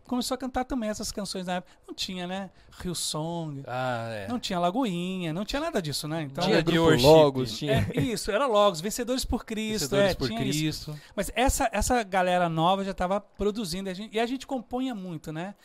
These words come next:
Speaker 2: Sim.
Speaker 1: A gente compunha muita música também, então foi bacana.
Speaker 3: Isso é um assunto que eu queria tocar, cara. Composição e nacional. Isso é uma coisa que você acha que a gente perdeu, observando, assim, o contexto nacional de música, cara?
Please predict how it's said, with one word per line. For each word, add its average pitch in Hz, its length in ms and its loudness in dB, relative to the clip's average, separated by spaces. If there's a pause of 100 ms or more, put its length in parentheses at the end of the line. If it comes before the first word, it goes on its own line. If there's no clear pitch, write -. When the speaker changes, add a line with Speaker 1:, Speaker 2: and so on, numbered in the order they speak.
Speaker 2:
Sim. 127 260 -10
Speaker 1:
A - 40 -6
gente 185 160 -10
compunha 220 480 -4
muita 220 520 0
música 180 380 -8
também, 170 260 -6
então 175 180 -12
foi 208 120 -8
bacana. 160 440 -10 (760)
Speaker 3:
Isso 123 220 -8
é - 20 0
um 151 40 0
assunto 147 200 -6
que - 60 -4
eu 143 40 -4
queria 147 180 -2
tocar, 117 320 -4
cara. 110 240 -10 (240)
Composição 139 880 -4 (840)
e 113 200 -8
nacional. 113 680 -4 (480)
Isso - 100 -10
é - 20 -4
uma 131 100 -4
coisa 135 200 -4
que - 60 -20
você 127 180 -6
acha 120 140 -2
que - 80 -10
a 127 40 -6
gente 123 140 -12
perdeu, 110 480 -6 (380)
observando, 120 480 -8
assim, 110 140 -12
o 120 40 -10
contexto 117 300 -10
nacional 120 400 -4
de 120 140 -8
música, 104 340 -10
cara? 98 220 -14